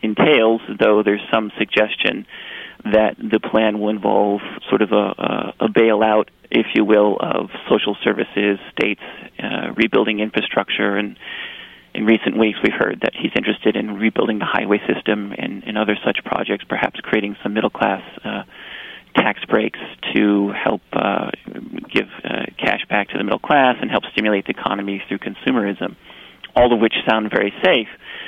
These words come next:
But I think there's also a huge opportunity here, given sort of the, the, the perfect storm, if you will, of these major environmental challenges that we're facing globally, um, with sort of the internal economic and social challenges we're facing,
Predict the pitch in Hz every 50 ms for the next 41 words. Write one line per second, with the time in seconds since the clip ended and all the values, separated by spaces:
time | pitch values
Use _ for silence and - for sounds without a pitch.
0 | - - - - - - - 127 127 127 123 - - 160 147 131 - - 131 117
1 | 131 139 151 151 - - 131 120 117 113 - - 156 165 151 135 135 123 117 -
2 | 127 - - 151 156 143 131 113 120 110 98 117 117 117 107 101 - 123 120 123
3 | 123 120 117 117 113 110 - - - 110 110 101 95 110 104 104 101 95 - -
4 | - _ _ _ _ - - - 95 101 110 107 101 101 98 - - - - -
5 | - - 117 - - - - - 120 113 117 117 113 107 - 107 107 101 107 104
6 | 107 107 104 104 98 - - 107 104 101 - 101 107 110 113 110 113 107 107 104
7 | 104 107 107 107 104 107 101 98 - - - 165 160 120 113 - 101 98 - 98
8 | - - 104 - - 104 104 - - 104 101 - - 110 113 101 - 98 101 104
9 | 101 - - - - - - - - - - - - - 107 107 104 107 104 107
10 | 101 - - 104 110 113 110 - - 123 110 107 104 - - 110 104 113 107 -
11 | - 117 113 113 110 110 104 - - 98 110 - - 107 107 107 107 107 107 98
12 | - - 104 101 - - 127 131 - 127 110 - - 107 104 101 104 101 110 101
13 | - - 101 - - 139 160 156 - - - 98 104